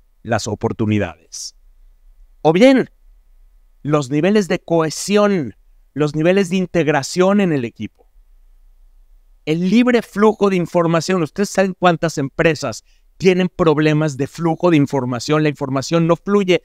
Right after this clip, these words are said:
y eso genera conflictos. Si ustedes trabajan en estos ocho pilares a nivel empresa, a nivel casa, a nivel colonia, a nivel escuela, a nivel universidad, créanme,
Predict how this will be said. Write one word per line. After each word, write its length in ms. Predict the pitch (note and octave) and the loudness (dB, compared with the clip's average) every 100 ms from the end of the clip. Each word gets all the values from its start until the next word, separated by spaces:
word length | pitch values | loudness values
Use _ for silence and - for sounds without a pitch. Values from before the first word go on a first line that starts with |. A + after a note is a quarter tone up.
| _ _ | _ _
y 60 | E3+ | -6
eso 200 | - G3+ | -2 -2
genera 500 | - E3+ G3 A3 G#3+ | -2 -2 0 0 0
conflictos. 840 | F3 D3+ C#3+ C3+ _ _ - - _ _ - _ _ _ _ _ | -4 -6 -8 -12 _ _ -20 -20 _ _ -20 _ _ _ _ _
Si 140 | - | -8
ustedes 320 | D3 G3 A3 - | -2 2 2 2
trabajan 440 | F#3 F3+ - F3+ | 2 2 0 -2
en 120 | D#3+ | 0
estos 320 | F3 - D#3+ | -2 -2 -4
ocho 240 | E3+ - E3 | -4 -6 -8
pilares 480 | D3 D#3 D3 C#3 - | 0 0 2 -2 -6
a 80 | C#3 | -8
nivel 300 | C3 C3+ D3+ | -4 -2 -4
empresa, 560 | D3 D3+ C#3 D3 D3 _ _ | -4 -4 -2 -4 -6 _ _
a 140 | - | 0
nivel 320 | G3 F3 D#3+ - | 2 2 2 2
casa, 400 | D#3+ D3 D3 - | 0 2 -4 -2
a 100 | C#3+ | -2
nivel 300 | D3 D#3 D3+ | 2 0 2
colonia, 480 | D#3 D#3 D#3+ D#3+ D#3 | 0 2 2 0 0
a 140 | C#3+ | 0
nivel 260 | C#3+ D3+ D3+ | 0 0 -2
escuela, 500 | - D#3+ D#3 D3+ C3+ | -4 -2 2 2 2
a 60 | |
nivel 280 | C3+ C#3 D3 | 0 0 0
universidad, 640 | C#3+ C#3 C3 C3 C#3 D3 _ _ _ _ | -2 -2 -4 -2 0 0 _ _ _ _
créanme, 580 | F3 F3+ F3 E3 F#3 | 2 2 2 2 0